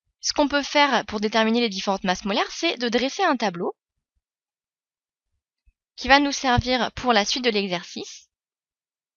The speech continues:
Et dans la première ligne de ce tableau, je vais déterminer les différentes masses molaires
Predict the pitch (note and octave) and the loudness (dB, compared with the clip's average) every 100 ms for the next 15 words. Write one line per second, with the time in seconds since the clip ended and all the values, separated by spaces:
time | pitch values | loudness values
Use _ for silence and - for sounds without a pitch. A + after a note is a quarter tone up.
0 | _ _ _ _ - A3 - _ F#3+ G#3 | _ _ _ _ -2 0 -2 _ -2 6
1 | D#4 B3+ G3+ - C#4+ B3 A#3 A#3 G#3+ G3+ | 8 8 4 2 2 4 4 4 2 -2
2 | F#3+ F3 A3 D4 B3+ G#3+ G3 G3 F#3 G3 | -2 -4 -2 -2 -2 -4 -4 -4 -2 -2
3 | C4+ B3+ G3+ G#3 A3 A#3 - A3 F#3 - | -2 -4 -6 -2 -2 -2 0 2 2 -2
4 | - G3 E3+ C4 - | -6 -4 -4 -8 -10